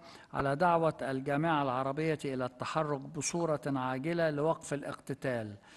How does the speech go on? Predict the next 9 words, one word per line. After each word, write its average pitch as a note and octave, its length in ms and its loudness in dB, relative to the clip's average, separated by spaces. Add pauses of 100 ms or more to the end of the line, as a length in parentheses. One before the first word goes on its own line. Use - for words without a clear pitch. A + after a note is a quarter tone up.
(200)
وتأكيد E3 680 -4
رفضها D#3 460 0
للتدخلات D3 840 -2
الخارجية B2+ 800 -2 (400)
ودعمها D3+ 680 2
لعملية D3+ 600 0 (140)
سياسية D3+ 640 -2 (140)
شاملة D3+ 560 0
متوافق D3+ 760 0